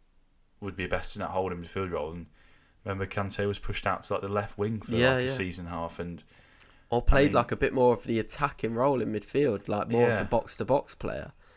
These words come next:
Speaker 1: But, and he
Speaker 2: I mean
Speaker 1: just, and he just got on with it, didn't he? And just
Speaker 2: Exactly.
Speaker 1: still,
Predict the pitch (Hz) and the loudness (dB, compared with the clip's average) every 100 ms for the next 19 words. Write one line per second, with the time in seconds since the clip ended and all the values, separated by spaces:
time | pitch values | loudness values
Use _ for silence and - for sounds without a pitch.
0 | _ - - 117 113 107 120 127 123 110 | _ -12 -8 -4 -4 0 0 0 0 -6
1 | - - 117 113 120 - - 110 120 131 | -8 -6 -2 0 -2 -6 -2 0 2 2
2 | 117 92 101 113 110 90 85 85 92 - | 2 0 0 -2 -2 -4 -6 -8 -10 -8
3 | 117 135 - 107 - | 0 2 4 2 2